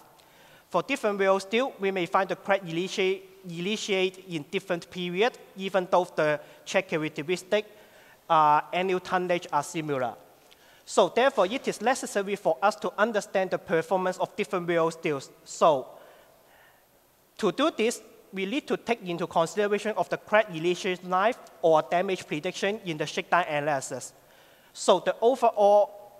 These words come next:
outcome of this project can then provide useful information for the selection of whale steels and the development of effective prevent-, uh, preventative grinding strategy for the railway operators.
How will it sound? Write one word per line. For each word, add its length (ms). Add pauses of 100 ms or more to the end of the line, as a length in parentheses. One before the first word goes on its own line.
(180)
outcome 400
of 160
this 160
project 580
can 140
then 120
provide 380
useful 320
information 680
for 160
the 120
selection 440
of 200
whale 240
steels 380 (360)
and 160
the 80
development 640
of 220
effective 500 (180)
prevent-, 440 (220)
uh, 260 (580)
preventative 640 (100)
grinding 420
strategy 600 (320)
for 140
the 140
railway 340
operators. 720